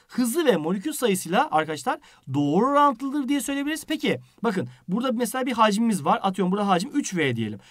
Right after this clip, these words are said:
Böyle küçük bir kap olmuş olsaydı, V kadar olmuş olsaydı. E, şimdi mesela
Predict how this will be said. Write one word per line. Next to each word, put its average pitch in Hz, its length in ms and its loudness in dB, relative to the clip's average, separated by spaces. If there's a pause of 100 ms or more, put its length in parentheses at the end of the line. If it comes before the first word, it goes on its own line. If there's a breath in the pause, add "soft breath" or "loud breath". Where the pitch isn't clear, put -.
(140 loud breath)
Böyle 202 200 -2
küçük 330 320 -6
bir 220 80 0
kap 190 200 0
olmuş 143 380 -2
olsaydı, 131 480 -6
V 233 160 6
kadar 185 200 -2
olmuş 131 280 -6
olsaydı. 135 400 -4 (260 loud breath)
E, 196 100 2
şimdi 269 180 0
mesela 254 280 2